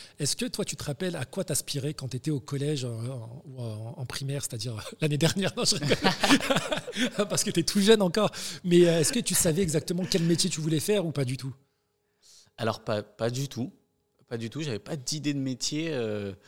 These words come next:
Speaker 2: Après, quand j'étais petit, je me rappelle que je voulais être footballeur.
Speaker 1: Ok.
Speaker 2: Euh,
Speaker 1: Comme
Speaker 2: et
Speaker 1: beaucoup.
Speaker 2: Comme beaucoup. Et comme Zidane.
Speaker 1: Ouais.
Speaker 2: Parce que moi, je m'appelais Sinan. Enfin, je m'appelle Sinan. Et
Speaker 1: <laughs> Je m'appelais.
Speaker 2: et, et en fait, à chaque fois, je pensais à Zidane et je disais Zinedine Sinan.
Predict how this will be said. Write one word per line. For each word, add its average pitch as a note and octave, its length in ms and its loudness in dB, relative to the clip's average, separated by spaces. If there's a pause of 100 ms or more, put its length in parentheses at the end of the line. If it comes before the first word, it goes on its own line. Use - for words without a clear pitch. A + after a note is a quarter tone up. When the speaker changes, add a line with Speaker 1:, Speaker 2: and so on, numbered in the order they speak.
(280)
Speaker 2:
Après, - 160 -14
quand C#3 120 -4
j'étais G#2 160 -10
petit, - 100 -10
je D#3 60 -6
me C#3 40 -4
rappelle B2 220 -6
que A2+ 100 -8
je G#2 60 -8
voulais G2+ 160 -2
être G2 80 -4
footballeur. B2 580 -4 (280)
Speaker 1:
Ok. C#3+ 180 -14
Speaker 2:
Euh, G2 920 -2
Speaker 1:
Comme D3 160 2
Speaker 2:
et A#2 40 4 (120)
Speaker 1:
beaucoup. D#3+ 280 0 (200)
Speaker 2:
Comme A2+ 180 -2
beaucoup. C3 460 -2
Et G#2 500 -2
comme C3 180 0
Zidane. B2 440 -2 (400)
Speaker 1:
Ouais. B2+ 60 -6
Speaker 2:
Parce B2+ 140 -2
que - 80 -4
moi, C#3 120 -2
je B2 40 -6
m'appelais G#2+ 200 -6
Sinan. C3 420 0
Enfin, - 160 -4
je G2+ 60 -2
m'appelle G2 240 -4
Sinan. C3 380 -4 (140)
Et G#2+ 360 2
Speaker 1:
<laughs> - 0 -
Je G#2+ 100 6
m'appelais. - 460 2 (480)
Speaker 2:
et, A#2 280 0
et G#2+ 60 2
en G#2+ 60 0
fait, D#3+ 240 -2
à A#2 80 -6
chaque C3 140 -2
fois, E3 100 -4
je - 40 -10
pensais A2+ 200 -4
à G#2+ 40 -2
Zidane A2 280 -2
et G#2+ 100 -2
je F#2+ 80 -6
disais A2+ 320 -4
Zinedine A#2+ 460 0
Sinan. A2 420 0